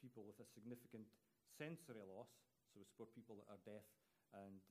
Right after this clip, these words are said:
hard of hearing, as well as people that are blind and partially sighted. And of course, many of us who have a sight loss also have hearing impairment as well. Um, and, uh, so we've been doing joint sensory services, first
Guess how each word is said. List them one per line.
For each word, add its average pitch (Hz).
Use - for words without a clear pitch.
hard 104
of 95
hearing, 101
as 107
well 104
as 104
people 101
that 98
are 98
blind 101
and 92
partially 95
sighted. 98
And 113
of -
course, 101
many 110
of 101
us 101
who 101
have 104
a -
sight 107
loss 92
also 95
have 95
hearing 101
impairment 92
as 92
well. 92
Um, 87
and, 95
uh, 92
so 110
we've 98
been 110
doing 117
joint 104
sensory 104
services, 95
first 139